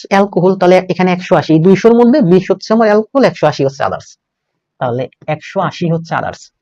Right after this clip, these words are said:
এই দুইশোর মধ্যে একশো আশি আদার্স, আর এই পি এর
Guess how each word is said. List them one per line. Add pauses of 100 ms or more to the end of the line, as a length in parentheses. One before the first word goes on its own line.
(560)
এই
দুইশোর
মধ্যে
একশো
আশি
আদার্স, (380)
আর
এই (140)
পি
এর